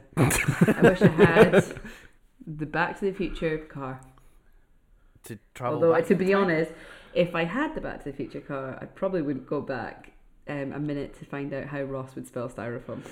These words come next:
Speaker 1: I would have gone back to the Euro Millions, hundred fifty-three million, brought the numbers, had a great time.
Speaker 3: So if you'd, if you'd, right,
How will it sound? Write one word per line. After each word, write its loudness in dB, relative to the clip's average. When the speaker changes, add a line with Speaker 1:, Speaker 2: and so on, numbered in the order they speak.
Speaker 1:
I 2
would 6
have 4
gone 8
back 8
to 6
the 8
Euro 10
Millions, 8
hundred 6
fifty-three 4
million, 6
brought 4
the 0
numbers, 2
had -2
a 2
great -2
time. -8
Speaker 3:
So -4
if -6
you'd, -10
if -10
you'd, -12
right, -8